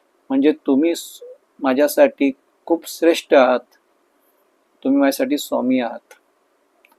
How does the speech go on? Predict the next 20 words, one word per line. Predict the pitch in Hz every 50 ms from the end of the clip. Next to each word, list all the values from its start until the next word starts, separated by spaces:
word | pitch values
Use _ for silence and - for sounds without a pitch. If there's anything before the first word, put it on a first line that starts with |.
| _ _ -
तर | - 262
अशा | 269 - 147 147
तुम्ही | - - 147 143 147 143
सर्व | - - 151 151 165
स्वामींना | 160 - 165 147 135 135 131 131 127 120 113 - _ _ _ _ _ _ _ _ _ _ _ _ _ _ _
माझा | 131 131 120 127 139
हा | 135
प्रणाम. | 131 - - 127 127 131 139 139 156 - _ _ _ _ _ _ _ _ _ _ _ _ _ _
आजचा | - 127 - - - 135
हा | 127 131 135
मंत्र | 135 131 127 123 - 127
आपण | 127 120 - - 127 131 131 - _ _ _ _ _ _ 277 240 202 147 127
जो | 117 131 131
घेतलेला | 123 - 139 127 - 147 143 139 143
आहे, | 135 131 139 147 147 - _ _ _ _ _ _ _ _ _ _ _ _ -
तसा | 131 - - 135
आपण | 127 - - 131
उद्या | 123 123 127 135 139 147 156 - - _ - -
सकाळ, | - - 151 135 135 143 139 135 131
संध्याकाळी, | 131 - 135 131 131 131 135 135 131 143 135 139